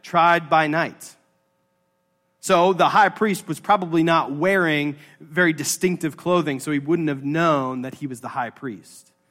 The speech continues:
Maybe?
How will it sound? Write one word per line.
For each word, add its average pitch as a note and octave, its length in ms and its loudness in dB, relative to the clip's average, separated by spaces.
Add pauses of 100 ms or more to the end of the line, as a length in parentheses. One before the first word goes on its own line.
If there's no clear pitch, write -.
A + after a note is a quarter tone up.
(4000)
Maybe? B2 240 -18